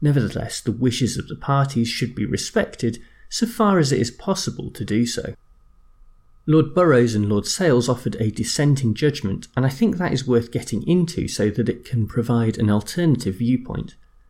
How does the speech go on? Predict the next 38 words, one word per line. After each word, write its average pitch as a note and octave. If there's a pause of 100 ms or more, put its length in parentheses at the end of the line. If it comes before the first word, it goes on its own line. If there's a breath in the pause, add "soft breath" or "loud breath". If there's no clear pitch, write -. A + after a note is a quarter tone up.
(460)
While C#3+
they G3
agree B2
that -
if -
the -
parties C3+
have -
chosen C3+
the A#2
law A2
of G2+
the -
contract, - (360 soft breath)
then A#2+
that B2+
is A#2
the B2
law G#2
that -
should G2+
apply, A#2 (460 loud breath)
they D3
disagree E3
on C#3
what -
the A#2+
approach -
should -
be D3
when A#2
that G#2
choice E3+
is B2+
neither A2+
express -
nor A2
implied. B2